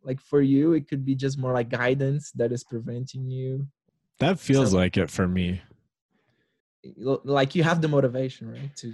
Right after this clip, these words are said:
Speaker 1: to go in there?
Speaker 2: Yeah, I have the motivation, and I consider myself introspective, and it just feels like there are things that are hard for me to access without the support of another. Like,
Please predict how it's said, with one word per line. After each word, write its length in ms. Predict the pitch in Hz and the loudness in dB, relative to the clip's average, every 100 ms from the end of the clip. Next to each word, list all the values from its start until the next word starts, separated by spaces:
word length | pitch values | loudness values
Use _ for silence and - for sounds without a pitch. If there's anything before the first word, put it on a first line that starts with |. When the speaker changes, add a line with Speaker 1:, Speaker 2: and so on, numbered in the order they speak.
| - _ | -16 _
Speaker 1:
to 100 | - | -20
go 260 | 131 113 120 | -8 -6 -4
in 100 | 147 | -6
there? 260 | 165 170 - _ _ _ | -8 -10 -12 _ _ _
Speaker 2:
Yeah, 260 | - 143 165 | 2 4 6
I 20 | |
have 260 | 147 165 196 | 6 4 4
the 80 | 254 | 6
motivation, 880 | 240 226 135 113 135 - 117 107 101 - | 8 8 6 4 4 4 4 4 0 2
and 420 | 113 113 110 - _ _ 123 | 4 4 2 -4 _ _ -2
I 440 | 117 113 113 101 _ | 2 4 2 -2 _
consider 380 | - 123 - 175 | 0 2 6 6
myself 440 | 175 151 - 123 - | 6 6 4 2 2
introspective, 1000 | 113 120 107 - 104 104 - 98 95 92 - _ _ | 2 4 2 2 2 0 2 2 2 -2 -14 _ _
and 480 | 120 120 113 113 104 _ _ _ - | 0 2 2 0 -2 _ _ _ 0
it 140 | 123 | 2
just 340 | 139 160 165 | 4 2 2
feels 260 | - 240 220 | 2 4 6
like 180 | 233 143 | 4 4
there 260 | 156 127 | 4 6
are 60 | 117 | 4
things 760 | 90 - 123 123 139 160 139 104 | 0 -2 0 2 4 4 4 4
that 380 | 110 104 101 - - | 4 4 2 -2 0
are 180 | 107 101 | 2 2
hard 420 | - 123 120 117 | 2 4 4 2
for 160 | 131 | 2
me 160 | 113 107 | 4 6
to 180 | 101 - | 4 2
access 680 | 101 95 - 110 107 101 - - - _ _ | -2 0 0 2 2 0 -4 -10 -20 _ _
without 420 | 117 117 107 110 - | 0 2 2 -2 0
the 100 | 117 | 2
support 600 | - 113 95 110 101 - | 4 2 2 2 2 0
of 160 | 101 | 0
another. 420 | 98 95 92 87 90 | 2 2 2 2 2
Like, 280 | 104 98 | 2 0